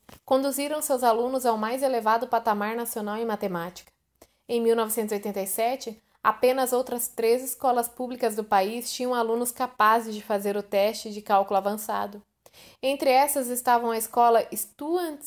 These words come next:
Vincent e a escola Ciências do Bronx,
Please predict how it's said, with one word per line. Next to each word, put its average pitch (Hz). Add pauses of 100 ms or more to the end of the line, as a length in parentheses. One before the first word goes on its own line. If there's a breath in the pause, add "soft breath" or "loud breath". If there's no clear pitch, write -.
(100)
Vincent 214 (680)
e 240
a 247
escola 233
Ciências 247
do 208
Bronx, 202